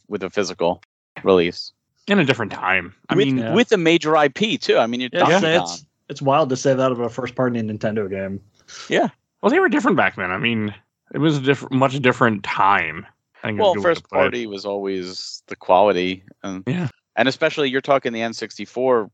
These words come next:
Speaker 1: the beginning of the sixty-four era, which was
Speaker 2: <laughs>
Speaker 1: known where Nintendo and Rare carried that system. Like, there
Speaker 2: Oh,
Speaker 1: were
Speaker 2: God.
Speaker 1: some good third parties games, but they were few and far between. And that was your, that was perfect for a kid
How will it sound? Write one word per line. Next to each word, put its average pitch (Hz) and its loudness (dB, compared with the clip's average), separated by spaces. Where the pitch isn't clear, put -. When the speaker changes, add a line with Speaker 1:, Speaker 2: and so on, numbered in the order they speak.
Speaker 1:
the 113 0
beginning 113 0
of 104 -2
the 98 -4
sixty-four 117 -2
era, 98 2
which 98 -4
was 110 0
Speaker 2:
<laughs> - -
Speaker 1:
known 117 2
where 117 2
Nintendo 113 2
and 104 -2
Rare 107 4
carried 98 0
that 85 -4
system. 90 -8
Like, 107 2
there 135 4
Speaker 2:
Oh, 131 2
Speaker 1:
were 113 0
Speaker 2:
God. 82 -12
Speaker 1:
some 117 -12
good 117 0
third 113 2
parties 98 2
games, 123 0
but 92 -8
they 110 0
were 101 -2
few 107 -4
and 92 -6
far 101 2
between. 98 -4
And 113 4
that 131 4
was 147 0
your, 123 0
that 135 4
was 156 0
perfect 151 0
for 117 -4
a 101 -8
kid 139 0